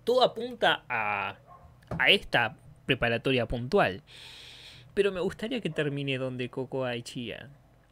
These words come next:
Sería interesante también. Pero al mismo tiempo, si sus dos amigas terminan allí,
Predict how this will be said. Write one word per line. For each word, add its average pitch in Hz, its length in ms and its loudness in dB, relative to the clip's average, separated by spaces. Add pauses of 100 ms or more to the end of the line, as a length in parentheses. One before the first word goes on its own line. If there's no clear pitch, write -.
(340)
Sería 135 240 -6
interesante 131 560 -8
también. 120 520 -10 (1000)
Pero 185 160 2
al 220 60 2
mismo 233 220 0
tiempo, 233 540 2 (100)
si - 180 -2
sus 175 220 2
dos 220 200 0
amigas 190 380 0
terminan 147 480 -2
allí, 160 540 -6